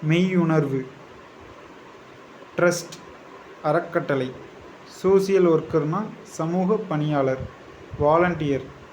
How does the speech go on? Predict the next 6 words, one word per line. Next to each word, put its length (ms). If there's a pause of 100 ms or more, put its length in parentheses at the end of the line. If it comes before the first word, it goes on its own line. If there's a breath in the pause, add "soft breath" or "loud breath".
தன்னார்வலர். 760 (920)
ஸ்கவுட்ஸ் 680
and 220 (140)
கைட்ஸ், 500 (260)
சாரண 640
சாரணியர். 680